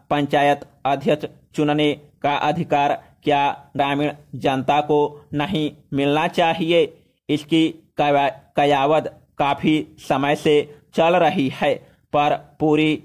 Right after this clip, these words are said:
नहीं हुई। असली समीकरण वोटों से बनते हैं। पैराग्राफ चेंज। अब दूसरी बात, पंचायतों का कलेवर बदल रहा है। मंद मंद ही सही, लेकिन विकास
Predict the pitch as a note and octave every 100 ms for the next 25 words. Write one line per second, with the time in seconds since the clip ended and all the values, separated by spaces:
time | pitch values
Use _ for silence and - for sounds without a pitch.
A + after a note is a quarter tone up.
0 | - D3 D3+ F#3 F#3 C#3 C#3+ C#3+ - _
1 | _ C3+ C#3+ D#3 D#3 D#3+ - - - C#3+
2 | D3 D3 D3 D3+ - _ D3 D3+ D3+ D3+
3 | - - - D3+ D3+ - - B2 C#3+ C#3+
4 | D3 C#3 - D3+ - - _ - C#3 C#3
5 | C3 C3 C3 - C3 G2+ - _ _ _
6 | _ - C#3 D3 - - B2+ D3+ D3+ D3
7 | D#3 D3 - A#2+ C3+ C#3 C#3 - _ -
8 | C#3+ C#3 D3+ C3+ C3+ D3 C#3+ - _ _
9 | C#3+ C#3 C3+ - _ - C#3+ C#3+ C#3+ C#3+
10 | - - A#2+ C#3+ C#3+ F3+ F3+ D#3 C3 B2+
11 | E3 D3 - _ - C3 D3+ D3+ D3 D3
12 | C#3+ - - D3+ D3+ - _ - D3 F3+
13 | D3+ - - - C3+ C#3+ C#3+ D3+ - -
14 | B2 C#3+ D3 C#3 C#3+